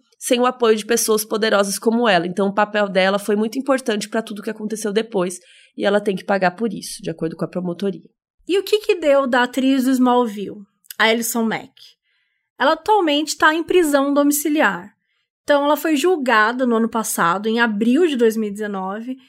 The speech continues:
Speaker 2: e ela assumiu a culpa das acusações de extorsão e conspiração pra extorsão. E assim, com isso,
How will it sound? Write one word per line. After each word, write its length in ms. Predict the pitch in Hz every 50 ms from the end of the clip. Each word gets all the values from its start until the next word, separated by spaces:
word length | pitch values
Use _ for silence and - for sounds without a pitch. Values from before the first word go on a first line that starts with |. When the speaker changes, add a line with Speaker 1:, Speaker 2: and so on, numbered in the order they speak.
| _ _ _ -
Speaker 2:
e 60 | 285
ela 120 | 294 320
assumiu 500 | 330 320 - 403 392 370 349 349 339 359
a 140 | 370 370 370
culpa 380 | - - 269 262 269 - 294 262
das 160 | 254 254 262
acusações 640 | 269 262 262 269 233 262 254 254 - 262 247 240 233
de 180 | 233 262 - -
extorsão 1040 | 240 320 403 403 392 - - 370 339 320 285 - - - 254 233 220 226 254 294 - _ _
e 80 | - 269
conspiração 880 | 269 - 339 320 370 392 - - 381 349 320 302 - - 285 254 254
pra 140 | 262 277 277
extorsão. 680 | 269 277 - 302 311 302 - - 247 214 196 190 202 - _ _ _ _ _ _ _ _ _ -
E 100 | 294 370
assim, 460 | 427 415 - - - 269 269 320 330
com 260 | - - 320 285 247
isso, 500 | 233 254 330 339 269 - - - 226 202